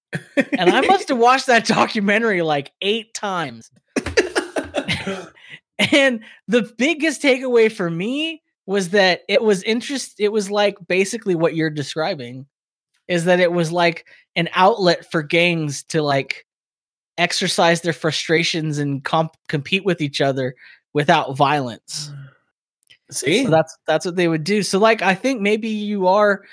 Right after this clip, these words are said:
Speaker 1: maybe you're onto something, 'cause it seems like that's, I mean, I don't know. Since then, there's still, like, a lot of gang violence in Los Angeles,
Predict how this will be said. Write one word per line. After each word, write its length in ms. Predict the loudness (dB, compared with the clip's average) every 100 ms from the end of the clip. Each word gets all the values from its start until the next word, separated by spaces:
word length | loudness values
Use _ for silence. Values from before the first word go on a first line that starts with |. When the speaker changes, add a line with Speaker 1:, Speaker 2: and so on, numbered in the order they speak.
| -20 _ _ _
Speaker 1:
maybe 500 | 0 0 0 -2 -4
you're 260 | -4 2 4
onto 280 | 4 4 2
something, 400 | -2 -2 -2 -2
'cause 160 | -2 -4
it 100 | -4
seems 360 | -4 -2 -2
like 180 | -4 0
that's, 360 | 2 2 -2 -14 _ _ _ _ _
I 40 | -2
mean, 140 | 2
I 80 | 2
don't 180 | 2 2
know. 280 | 0 0 -2 _
Since 360 | -6 0 0 2
then, 360 | 2 2 2 -4 _ _ _ _ _ -2
there's 140 | 0
still, 180 | 2 4
like, 160 | 4
a 40 | 4
lot 200 | 4 4
of 100 | 2
gang 260 | 0 0 2
violence 560 | 0 0 -2 -4 -6 -10
in 160 | -6
Los 240 | -4 -4 -4
Angeles, 580 | -4 -4 -4 -6 -8